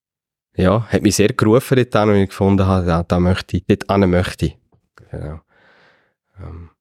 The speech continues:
schon eine Mischung gesehen zwischen so einem Ort an sich, wo mich, wo mich so angezogen hat und, äh, und aber auch dieser Erfahrung so im, äh, eben so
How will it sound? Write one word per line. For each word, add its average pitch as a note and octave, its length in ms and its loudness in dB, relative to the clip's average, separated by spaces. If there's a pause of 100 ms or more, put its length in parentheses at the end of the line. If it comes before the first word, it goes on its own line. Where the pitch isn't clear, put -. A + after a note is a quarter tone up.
schon F#2 260 2
eine F2+ 160 2
Mischung G#2+ 340 2
gesehen A2 300 0
zwischen G2+ 420 -2
so - 180 0
einem G2+ 180 0
Ort G2+ 340 0
an F2+ 100 0
sich, A#2 320 -2
wo A#2 80 4
mich, A#2 260 2
wo A2 80 4
mich A2+ 160 2
so A2 80 -2
angezogen G#2+ 580 -2
hat G2+ 320 -2
und, F2+ 240 -6
äh, E2 260 -10 (1040)
und A2+ 160 2
aber G2 200 2
auch G2 60 2
dieser G2+ 180 2
Erfahrung G2+ 500 0
so F#2+ 220 0
im, F#2+ 240 0
äh, G2+ 320 -4
eben A#2 160 0
so E2+ 420 -4